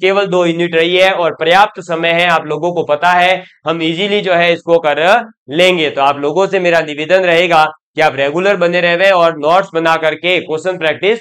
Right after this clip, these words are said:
जरूर करें। अब देखिए, अब हम बात करते हैं कि आंकड़ों का या जो है आपके, आ, जो data है उसको चित्रों के द्वारा जो है किस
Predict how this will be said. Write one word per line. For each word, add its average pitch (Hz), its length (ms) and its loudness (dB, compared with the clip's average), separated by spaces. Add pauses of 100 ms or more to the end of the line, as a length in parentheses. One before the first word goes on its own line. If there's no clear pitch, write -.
(100)
जरूर 160 280 0
करें। 95 280 -14 (1500)
अब 151 200 2
देखिए, 110 460 -10 (760)
अब 196 160 4
हम 202 120 2
बात 185 260 2
करते 175 240 -2
हैं 190 280 2
कि 196 140 -2
आंकड़ों 165 580 2
का 185 200 2
या 170 260 0
जो 160 160 -2
है 175 260 2
आपके, 170 680 -2 (300)
आ, 156 180 2
जो 160 300 0
data 151 500 4
है 175 220 2
उसको 175 460 0 (400)
चित्रों 202 400 0
के 202 140 0
द्वारा 165 420 2
जो 165 180 -4
है 165 180 0
किस 180 220 -6